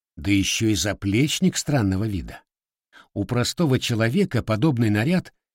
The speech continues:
неминуемо вызвал бы оторопь, а охранник определенно был простым.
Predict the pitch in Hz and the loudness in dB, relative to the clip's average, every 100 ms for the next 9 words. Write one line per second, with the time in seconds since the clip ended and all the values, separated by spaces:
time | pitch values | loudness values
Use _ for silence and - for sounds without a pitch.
0 | _ - 185 220 220 202 139 110 104 101 | _ -4 0 2 4 4 6 4 2 2
1 | 139 107 127 113 120 151 139 101 - - | 0 2 0 2 0 2 0 -4 -6 -16
2 | _ _ _ _ _ _ - 98 101 - | _ _ _ _ _ _ -2 2 2 0
3 | 113 120 117 107 107 104 104 104 101 165 | 0 2 2 0 -2 -2 0 2 2 2
4 | 180 175 110 120 131 135 120 - 69 60 | 2 2 0 -2 -2 -4 -6 -8 -12 -14